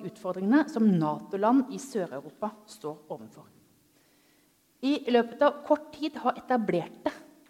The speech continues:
sikkerhetspolitiske linjer blitt flyttet. Det er et markant taktskifte, også her i Norge. Jeg har jo av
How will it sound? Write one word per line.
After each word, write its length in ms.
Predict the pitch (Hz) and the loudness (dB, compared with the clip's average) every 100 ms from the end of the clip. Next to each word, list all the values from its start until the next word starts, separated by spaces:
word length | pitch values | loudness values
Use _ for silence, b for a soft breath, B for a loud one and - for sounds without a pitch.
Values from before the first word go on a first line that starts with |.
| _ _ - | _ _ -20
sikkerhetspolitiske 960 | - 214 - 185 185 202 208 202 254 | -14 -14 -8 -8 -6 -10 -10 -8 -4
linjer 380 | 220 151 170 208 - | -2 -2 -4 -8 -12
blitt 200 | - - | -14 -16
flyttet. 320 | - - - _ _ _ b b b b b | -20 -20 -20 _ _ _ b b b b b
Det 80 | 220 | -2
er 80 | 233 | 4
et 80 | |
markant 800 | 240 247 - - 233 254 - - | 6 6 2 4 4 4 -2 -10
taktskifte, 560 | - - - 233 - 370 - - _ - | -6 -6 -8 -12 -10 -14 -14 -20 _ -12
også 220 | 208 - - | -10 -6 -6
her 260 | 151 180 - | -6 -8 -6
i 60 | 175 | -8
Norge. 300 | 143 147 156 _ _ _ _ b b b b b b b b _ _ _ _ _ _ - | -8 -14 -20 _ _ _ _ b b b b b b b b _ _ _ _ _ _ 2
Jeg 320 | 240 285 311 - 240 | 4 6 6 4 4
har 160 | 226 | 6
jo 120 | 247 | 6
av 100 | 220 | 4